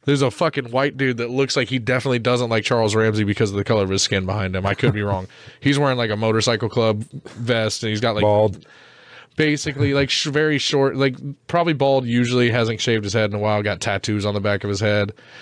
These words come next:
Speaker 1: Like, definitely looks like he smokes, like, L and M Reds and has used the hard R a couple times in his life.
Speaker 2: <laughs> Yes. Uh, you know,
Speaker 1: Like,
Speaker 2: probably.
Speaker 1: especially considering when he was like, "I knew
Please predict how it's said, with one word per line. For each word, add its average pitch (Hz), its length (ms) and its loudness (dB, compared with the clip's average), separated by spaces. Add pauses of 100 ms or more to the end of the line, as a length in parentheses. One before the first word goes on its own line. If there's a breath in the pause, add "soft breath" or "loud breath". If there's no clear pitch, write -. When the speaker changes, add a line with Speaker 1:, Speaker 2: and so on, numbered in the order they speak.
(140 loud breath)
Speaker 1:
Like, 120 160 2
definitely 117 400 0
looks 107 220 0
like 107 100 2
he 107 100 -2
smokes, 107 480 0
like, 101 220 -2
L 107 240 0
and 104 80 0
M 101 180 0
Reds 101 440 0
and 101 260 -6
has 101 260 0
used 101 220 0
the 101 80 -2
hard 101 300 2
R 101 220 2
a 98 60 0
couple 101 260 -2
times 104 280 0
in 104 80 0
his 104 140 -2
life. 107 320 -4 (360)
Speaker 2:
<laughs> 110 640 -2
Yes. - 640 -2 (720 loud breath)
Uh, 85 320 2 (160)
you 135 140 2
know, 101 140 6
Speaker 1:
Like, 82 140 -4
Speaker 2:
probably. - 520 0
Speaker 1:
especially 151 440 0
considering 135 440 0
when 120 100 2
he 131 100 2
was 127 220 4
like, 127 220 0
"I 180 160 0
knew 247 260 0